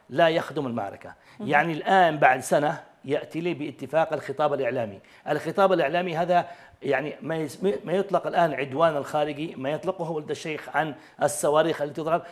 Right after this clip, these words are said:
Speaker 1: ناتج عن قصور في الخطاب الإعلامي، ناتج عن إهمال المجال الدولي والرأي العام الدولي، ناتج عن ما يسمى بحملات العلاقات العامة للسلطة
Speaker 2: نعم.
Speaker 1: الشرعية وتسويقها في الخارج،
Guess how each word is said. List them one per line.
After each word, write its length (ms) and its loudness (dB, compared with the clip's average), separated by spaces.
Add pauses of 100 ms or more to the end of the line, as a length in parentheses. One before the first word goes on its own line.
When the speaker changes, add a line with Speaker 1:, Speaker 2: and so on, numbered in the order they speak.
(120)
Speaker 1:
ناتج 460 4
عن 180 0
قصور 520 -2 (200)
في 100 -4
الخطاب 420 2
الإعلامي، 460 0 (220)
ناتج 380 0
عن 220 2
إهمال 460 4 (140)
المجال 480 0
الدولي 360 0
والرأي 220 4
العام 240 2
الدولي، 400 -2 (260)
ناتج 400 4
عن 260 0 (280)
ما 120 0
يسمى 300 0
بحملات 440 0
العلاقات 420 0
العامة 460 2 (220)
للسلطة 840 0
Speaker 2:
نعم. 100 0
Speaker 1:
الشرعية 520 2
وتسويقها 800 0
في 60 -6
الخارج، 380 -2